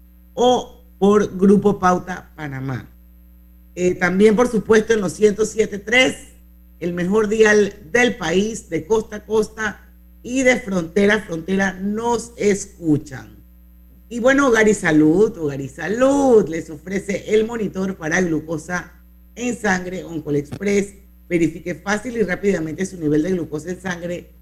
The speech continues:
con resultados en pocos segundos, haciéndose su prueba de glucosa en sangre con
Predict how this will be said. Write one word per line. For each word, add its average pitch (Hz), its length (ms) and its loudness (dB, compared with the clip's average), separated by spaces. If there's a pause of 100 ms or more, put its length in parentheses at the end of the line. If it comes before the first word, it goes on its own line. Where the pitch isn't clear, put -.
(280)
con 254 200 6
resultados 190 840 -2
en 160 100 -4
pocos 156 300 -14
segundos, 175 640 0 (360)
haciéndose 208 640 0
su 190 160 -8
prueba 175 360 0
de 208 260 4
glucosa 165 440 0
en 147 120 0
sangre 165 640 -2 (220)
con 226 340 6